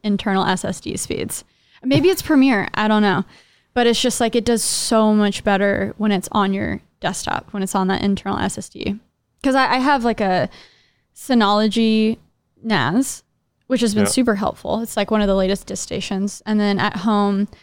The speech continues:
Speaker 1: I have the LaCie six Big, um, which that one's good 'cause it's Thunderbolt three.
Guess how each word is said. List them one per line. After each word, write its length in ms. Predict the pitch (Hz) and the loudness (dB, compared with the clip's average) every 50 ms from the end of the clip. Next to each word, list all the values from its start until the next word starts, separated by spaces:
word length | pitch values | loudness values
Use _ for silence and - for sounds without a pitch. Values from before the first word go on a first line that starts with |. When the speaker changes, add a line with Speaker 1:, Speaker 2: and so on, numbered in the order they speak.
| _ _ _ _ _ _ - | _ _ _ _ _ _ -6
Speaker 1:
I 60 | 220 | -2
have 220 | 208 226 214 196 | 0 0 0 0
the 100 | 196 214 | 0 0
LaCie 380 | 202 196 202 - - 233 214 208 | 0 0 -2 -2 -4 -6 -8 -8
six 260 | - - 196 - - | -10 -12 -12 -12 -6
Big, 360 | - - 233 233 247 254 254 - - | -2 0 2 2 2 0 -2 -2 -2
um, 420 | 220 220 202 185 175 180 196 214 - _ | 0 2 2 2 0 0 -2 -4 -6 _
which 240 | 220 247 240 - - | -4 -2 -2 0 0
that 180 | 285 285 302 | 0 0 2
one's 200 | - 311 302 254 | 2 2 0 2
good 160 | 254 294 277 | 2 0 0
'cause 140 | - - 240 | 0 0 0
it's 140 | 226 202 - | 0 -2 -2
Thunderbolt 420 | - - 226 220 208 185 - - | -2 0 0 0 0 -2 -4 -6
three. 180 | - 185 147 - | -6 -6 -6 -6